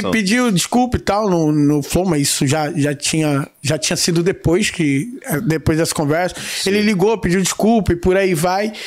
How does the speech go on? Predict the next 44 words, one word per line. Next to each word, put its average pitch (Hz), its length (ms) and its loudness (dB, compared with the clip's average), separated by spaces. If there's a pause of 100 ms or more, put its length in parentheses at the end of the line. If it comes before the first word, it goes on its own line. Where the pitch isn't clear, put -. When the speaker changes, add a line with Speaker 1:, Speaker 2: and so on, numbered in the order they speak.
(200)
Speaker 2:
E 233 80 0
foi 269 160 0
desenrolando 247 420 0
dessa 269 160 0
forma. 240 500 -2 (600)
É, 180 560 2
porque, 240 480 -2 (100)
ah, 185 180 -4
se - 140 -2
perguntava 220 480 -2
muito 226 280 0
o - 40 -16
quê? 156 300 0 (200)
Vai 170 280 -4
me 202 100 -2
denunciar 180 540 0
por - 100 -16
causa 170 300 -2
daquele 156 320 0
vídeo? 160 420 0 (960)
Mano, 220 200 2
a 165 40 -2
parada 190 320 -2
já 185 120 0
tinha 202 140 -4
acontecido 208 520 -2
há 185 60 2
um 123 280 2
Speaker 1:
Hum. 175 40 0
Speaker 2:
ano. 165 380 0 (400)
Speaker 1:
Então, 101 240 -2
na 139 100 -2
verdade, 131 320 -2
ele 143 100 0
tava 143 180 -2
era 151 100 -2
com 160 160 -4
medo 151 420 0
de 151 160 0
Speaker 2:
Também, 277 600 0
mas, 233 160 0
Speaker 1:
Aham. 220 80 -2
Speaker 2:
tipo 254 120 0
assim, 226 460 0